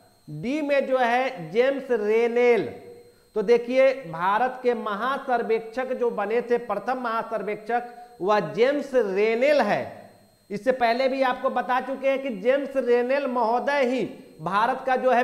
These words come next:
विस्तृत मानचित्र की, जो की रचना किए थे, जो वही सर्वे के क्रम में ही। तो इसका सही answer जो होगा कि वह D होगा,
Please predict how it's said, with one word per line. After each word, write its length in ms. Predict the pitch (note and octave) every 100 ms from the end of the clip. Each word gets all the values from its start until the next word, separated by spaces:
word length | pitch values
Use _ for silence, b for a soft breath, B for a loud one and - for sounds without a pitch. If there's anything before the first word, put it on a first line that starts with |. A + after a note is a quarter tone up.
| F#3
विस्तृत 460 | F3 C4 - E4+ D#4+
मानचित्र 540 | C4 A#3+ A#3+ A#3+ B3+ A3+
की, 140 | A#3+
जो 240 | F#3+ F3+
की 160 | G#3+ A#3
रचना 320 | G#3 G#3 A3
किए 220 | G#3 F#3+ E3+
थे, 180 | D3+ G#2+ - - _ _ _ _ _ _ _ _
जो 120 | D#3+ A3
वही 180 | B3 A#3+
सर्वे 360 | B3+ A#3+ C4+
के 120 | C4 B3+
क्रम 260 | A#3+ A#3
में 120 | G#3+ E3+
ही। 120 | B2 G2 - - _ _ _ _ _ _ _ _ _ _ _ _
तो 60 | A#3
इसका 320 | A3+ - B3 A#3+
सही 440 | A#3+ A3+ D4 C4+
answer 360 | B3 B3 C4 B3+
जो 120 | B3+
होगा 260 | A#3+ B3 B3
कि 140 | B3
वह 160 | A#3+ A3+
D 240 | F3 B3+ D4+
होगा, 340 | C4 B3 B3+